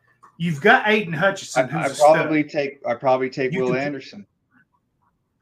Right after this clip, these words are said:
Speaker 1: I know,
Speaker 2: But they,
Speaker 1: right?
Speaker 2: but they
Speaker 1: You
Speaker 2: still
Speaker 1: have that
Speaker 2: have,
Speaker 1: book.
Speaker 2: uh, they still have Romeo Okwara and,
Speaker 1: No.
Speaker 2: um,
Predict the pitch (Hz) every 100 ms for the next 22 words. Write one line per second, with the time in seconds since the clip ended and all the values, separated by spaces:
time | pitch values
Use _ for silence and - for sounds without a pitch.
0 | _ _ _ _ _ _ _ _ _ _
1 | _ _ _ _ 160 165 202 - 180 190
2 | - - 131 165 _ 165 151 185 196 196
3 | 185 175 151 143 196 127 117 - _ _
4 | _ _ - 117 - 214 202 131 143 180
5 | 180 175 165 160 143 151 147 151 160 180
6 | 190 _ _ _ 131 131 131 127 123 127
7 | 123 120 117 113